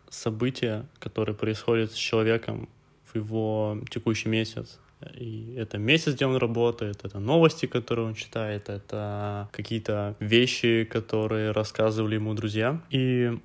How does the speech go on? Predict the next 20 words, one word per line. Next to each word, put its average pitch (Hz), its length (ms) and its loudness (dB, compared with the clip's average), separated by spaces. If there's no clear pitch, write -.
у - 60 0
каждого 151 400 4
рюкзак, 131 500 2
он 120 360 0
по-своему 131 420 2
уникальный, 123 680 2
у 113 80 -6
каждого 107 720 -2
свои - 240 -2
наклейки, 131 560 2
свои 113 240 -4
значки, 131 540 -2
свой 156 300 4
уникальный 117 300 4
бренд, 117 440 4
своя 104 240 -2
расцветка, 107 880 -2
и 104 560 -6
он 120 180 2
по-своему 110 800 0